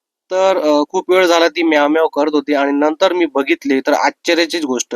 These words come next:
का माहितीये का मित्रांनो, कारण ती डायरेक्ट आमच्या कॉटवरती जाऊन झोपली.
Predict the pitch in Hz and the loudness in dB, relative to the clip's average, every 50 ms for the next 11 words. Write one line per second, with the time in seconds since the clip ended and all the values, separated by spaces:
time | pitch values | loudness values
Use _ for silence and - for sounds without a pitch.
0 | - _ - 165 180 190 196 202 226 214 - 147 - 127 123 123 120 - 127 123 | -10 _ -2 0 0 2 2 2 0 0 -4 -2 -2 -2 -2 -2 -4 -2 -2 -2
1 | 117 113 - _ _ _ _ _ _ - 160 160 165 156 147 175 165 147 131 147 | -2 -4 -8 _ _ _ _ _ _ -2 0 0 0 0 -2 -2 -2 0 0 2
2 | 147 165 190 185 - - 139 139 135 139 - 151 139 - _ _ _ - 165 165 | 2 2 0 -2 -4 -6 -6 -6 -6 -2 -2 -4 -4 -4 _ _ _ 0 2 2
3 | 185 180 180 170 180 175 - 208 190 175 170 175 185 170 135 117 - _ 107 104 | 2 2 0 0 0 0 0 -2 0 2 2 2 0 -2 -4 -6 -6 _ -16 -20
4 | 101 - _ | -20 -20 _